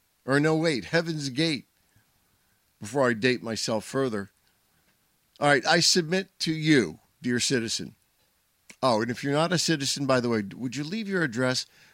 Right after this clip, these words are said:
with my office? Would you? There's a good fellow. Or as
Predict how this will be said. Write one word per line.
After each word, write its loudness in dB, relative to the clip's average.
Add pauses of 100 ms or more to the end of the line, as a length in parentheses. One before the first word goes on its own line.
with -6
my 0
office? 0 (560)
Would -4
you? -6 (460)
There's 4
a -4
good -6
fellow. -8 (1000)
Or 4
as 0